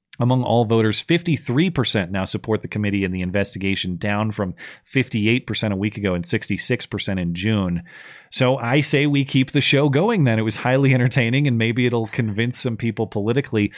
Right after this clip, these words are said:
But currently, the next hearing is unscheduled. And <laughs> as normal business in Congress continues, I'm starting to think maybe, um, maybe more disruption is necessary. Sarcastically, Susan, but, uh,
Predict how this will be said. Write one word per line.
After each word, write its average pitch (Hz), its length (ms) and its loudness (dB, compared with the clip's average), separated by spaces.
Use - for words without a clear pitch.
But - 180 0
currently, 165 480 0
the 117 100 2
next 117 260 -2
hearing 113 340 2
is 107 280 -2
unscheduled. 110 840 0
And 131 360 2
<laughs> - 320 -20
as 123 220 2
normal 143 460 4
business 135 420 2
in 117 140 2
Congress 117 400 0
continues, 113 580 2
I'm 131 120 2
starting 285 340 0
to 175 60 4
think 175 260 0
maybe, 131 560 2
um, 107 400 0
maybe 220 320 0
more 123 320 2
disruption 107 720 0
is 101 240 -2
necessary. 107 560 -2
Sarcastically, 113 800 0
Susan, 85 440 -6
but, 101 200 -4
uh, 104 240 2